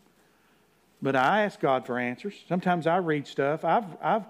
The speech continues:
sometimes I go away and read and just soak the Word up. And sometimes I've read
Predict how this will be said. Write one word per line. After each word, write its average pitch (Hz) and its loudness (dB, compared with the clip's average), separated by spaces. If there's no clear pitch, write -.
sometimes 214 0
I 165 4
go 160 4
away 156 2
and 123 -4
read 151 0
and 120 -4
just - -8
soak 156 0
the 135 -4
Word 160 0
up. 120 -2
And 139 -4
sometimes 196 0
I've 165 0
read 170 0